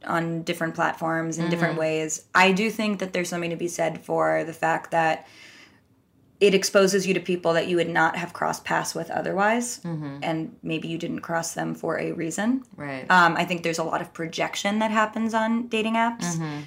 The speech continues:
Speaker 1: So I think that people need to be very responsible when they use them.
Speaker 2: Right.
Speaker 1: Because it's very easy to find somebody and see their profile and immediately you're like, "Oh, I can see myself
Speaker 2: Mm.
Speaker 1: fitting this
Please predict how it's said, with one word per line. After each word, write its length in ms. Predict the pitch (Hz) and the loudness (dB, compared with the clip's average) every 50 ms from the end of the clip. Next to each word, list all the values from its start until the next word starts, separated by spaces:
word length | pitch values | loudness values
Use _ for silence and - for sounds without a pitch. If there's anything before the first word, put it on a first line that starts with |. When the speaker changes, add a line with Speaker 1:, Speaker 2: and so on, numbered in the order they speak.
| - - - | -14 -10 -2
Speaker 1:
So 160 | - 190 190 | 2 4 6
I 100 | 185 180 | 6 4
think 240 | 180 185 175 170 170 | 4 0 -2 -2 -2
that 140 | 175 170 | -4 -4
people 400 | - 175 170 170 170 165 165 165 | -2 -2 -4 -2 0 -2 -2 -2
need 240 | - 170 170 165 165 | -2 -4 -4 -4 -6
to 100 | - - | -6 -6
be 140 | 160 170 165 | -4 -4 -2
very 240 | 165 156 160 156 151 | -2 -2 -2 -2 -2
responsible 720 | - - - - - - 202 - - - - - - - - | -4 -4 -6 -2 -2 -2 -2 -2 -4 -6 -6 -4 -4 -4 -2
when 160 | 175 175 175 | 0 0 0
they 80 | 165 | 0
use 300 | 156 - - - - - | -2 -4 -4 -6 -6 -6
them. 300 | - - - - - 165 - - - - | -6 -6 -6 -6 -8 -10 -14 -18 -20 -16
Speaker 2:
Right. 400 | 143 135 131 131 135 135 131 127 | -14 -12 -12 -12 -12 -12 -8 -2
Speaker 1:
Because 420 | 175 190 185 190 196 185 180 175 - - | 0 0 2 4 4 4 4 4 0 -2
it's 220 | - 190 185 180 | -2 -2 -2 0
very 220 | 175 190 190 185 180 | 2 4 4 4 4
easy 260 | 185 185 175 180 175 | 2 0 0 0 0
to 80 | 165 165 | 0 0
find 360 | 165 - 165 160 165 165 165 | 0 0 0 0 0 -2 -4
somebody 460 | - - 170 165 165 170 165 165 - | -4 -4 -4 -2 -2 -2 -4 -4 -4
and 180 | - 165 165 160 | -4 -4 -4 -4
see 120 | - 170 | -2 -2
their 160 | 165 160 160 | -2 -2 -2
profile 640 | 160 - 160 160 160 - 165 160 156 160 160 165 - - | -2 -2 -4 -4 -2 0 0 0 2 2 2 2 0 0
and 220 | 165 160 160 156 - - _ - | -2 -4 -4 -6 -8 -10 _ 0
immediately 640 | 185 190 190 196 208 202 196 185 170 - 170 170 | 2 4 4 4 4 4 4 4 4 4 2 0
you're 120 | 165 170 165 | 0 2 2
like, 140 | 165 - - - | 2 4 4 6
"Oh, 240 | 370 359 196 - - - - - - - - | 6 6 4 2 -2 -8 -18 -20 -16 -4 0
I 100 | - 330 | 2 2
can 200 | 370 403 403 339 | 2 2 0 0
see 200 | - - 214 196 | 0 2 2 2
myself 600 | 185 165 165 160 - 175 160 160 156 160 - - - - - - - | 2 2 0 0 2 4 4 4 4 2 -2 -8 -20 -20 -20 -14 -10
Speaker 2:
Mm. 420 | 156 160 160 156 143 135 135 - | -8 -6 -6 -6 -6 -8 -10 -4
Speaker 1:
fitting 360 | - - 214 190 185 180 175 170 | 2 4 6 6 6 6 4 2
this 260 | 160 135 - - | 0 -2 -4 -6